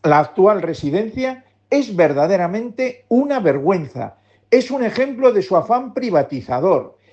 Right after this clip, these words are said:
Es un ejemplo de su desprecio por la sanidad pública, por la salud pública,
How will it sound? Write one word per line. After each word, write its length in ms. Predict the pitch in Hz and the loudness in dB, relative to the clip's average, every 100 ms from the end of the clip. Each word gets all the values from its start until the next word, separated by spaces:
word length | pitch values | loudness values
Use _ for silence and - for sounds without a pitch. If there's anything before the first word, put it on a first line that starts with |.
| _ _ | _ _
Es 180 | 226 269 | 0 2
un 100 | 277 | -4
ejemplo 520 | 240 262 262 269 262 | -2 0 -2 0 0
de 100 | 226 | 2
su 160 | 208 170 | 0 2
desprecio 760 | 160 - - 262 262 285 277 | 0 0 0 0 0 -4 0
por 220 | 220 170 | 0 0
la 120 | 175 | -2
sanidad 540 | - 170 156 151 233 - | -2 -4 -2 -2 -2 -4
pública, 560 | - 247 190 147 139 127 | -6 -4 -4 -4 -4 0
por 220 | 202 160 | 0 0
la 120 | 165 | 0
salud 400 | 151 160 185 247 | -2 -2 -2 -4
pública, 560 | - 254 262 277 285 302 | -6 -6 -4 -4 -4 -6